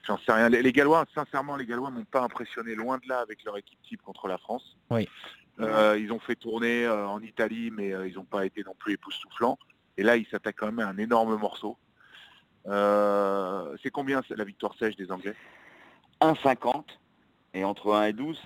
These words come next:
Speaker 3: c'est deux trente-cinq.
Speaker 1: Ouais,
Speaker 3: Après,
Speaker 1: écoute,
Speaker 3: t'as le
Speaker 1: un cinquante,
Speaker 3: plus quatre
Speaker 1: c'est déjà pas
Speaker 3: pour
Speaker 1: mal, hein.
Speaker 3: l'Angleterre à un quatre-vingt-cinq, c'est le niveau de la simonade.
Speaker 1: Non, je, je, je vais pas prendre de risque, mais je vais jouer la victoire anglaise.
Speaker 3: Victoire de, des Anglais.
Speaker 2: Tu es
Speaker 3: Très bien.
Speaker 2: d'accord, Philippe ?
Speaker 1: Ouais.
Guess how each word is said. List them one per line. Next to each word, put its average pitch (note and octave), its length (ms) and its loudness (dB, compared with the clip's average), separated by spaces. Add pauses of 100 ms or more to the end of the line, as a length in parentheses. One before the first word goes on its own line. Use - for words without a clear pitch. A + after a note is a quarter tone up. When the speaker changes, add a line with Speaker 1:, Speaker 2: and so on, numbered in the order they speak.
Speaker 3:
c'est F#2 80 -6
deux E2 260 0
trente-cinq. G2 800 -6 (1300)
Speaker 1:
Ouais, - 80 -2
Speaker 3:
Après, C#3+ 220 2
Speaker 1:
écoute, A3+ 100 6
Speaker 3:
t'as G2+ 60 6
le G#2 60 4
Speaker 1:
un - 20 4
cinquante, D3 240 0
Speaker 3:
plus - 20 -8
quatre - 80 -8
Speaker 1:
c'est - 80 0
déjà C#3 160 8
pas G#3 140 -2
Speaker 3:
pour - 20 0
Speaker 1:
mal, A#2 160 4
hein. - 20 2
Speaker 3:
l'Angleterre A2+ 400 2
à G#2+ 80 6
un G#2 60 2
quatre-vingt-cinq, G2+ 760 -4 (100)
c'est F2 60 -14
le E2 60 -14
niveau D#2+ 220 -12
de E2+ 60 -10
la E2+ 80 -4
simonade. E2 440 -6 (540)
Speaker 1:
Non, B2 320 6
je, A#2 120 2 (280)
je, G#2+ 480 -2 (460)
je - 100 -12
vais B2 80 2
pas B2+ 120 4
prendre A#2+ 240 0
de A2+ 60 6
risque, A2 320 2
mais G#2+ 80 -8
je F#2 100 -10
vais G#2 60 -6
jouer G#2+ 160 2
la G#2 80 6
victoire G2 300 -2
anglaise. F#2+ 200 -8
Speaker 3:
Victoire A2 280 4
de, G#2 180 6
des F#2+ 180 0
Anglais. D2+ 280 -2 (180)
Speaker 2:
Tu - 140 2
es - 20 6
Speaker 3:
Très F#3 80 8
bien. F3+ 80 4
Speaker 2:
d'accord, A3 140 6
Philippe ? B3 260 4
Speaker 1:
Ouais. - 160 0